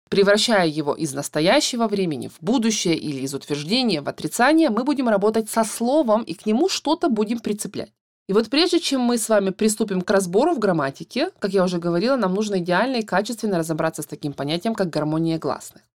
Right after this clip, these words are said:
Я надеюсь, из названия уже было понятно, что обращать мы с вами внимание будем на гласные в слове. И именно на определенном порядке гласных букв и будет выстраиваться вся грамматика турецкого языка.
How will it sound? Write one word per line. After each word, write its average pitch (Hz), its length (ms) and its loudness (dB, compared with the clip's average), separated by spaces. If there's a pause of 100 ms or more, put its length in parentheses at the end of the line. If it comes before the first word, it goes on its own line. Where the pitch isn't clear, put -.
(160)
Я 214 160 4
надеюсь, 190 320 2
из 175 120 -2
названия 190 420 4
уже 175 140 0
было 175 220 2
понятно, 240 460 2
что - 180 0
обращать 208 440 2
мы 285 100 2
с - 60 -6
вами 202 200 2
внимание 190 640 0
будем 190 400 0
на 190 120 4
гласные 185 680 2
в - 80 -10
слове. 147 460 0
И - 180 -8
именно 302 400 4
на 247 180 2
определенном 240 640 2
порядке 226 460 2
гласных 214 640 2
букв 214 360 0
и - 180 -4
будет 226 480 0
выстраиваться 220 760 -2
вся 175 220 0
грамматика 156 580 -2
турецкого 156 540 -2
языка. 147 400 -4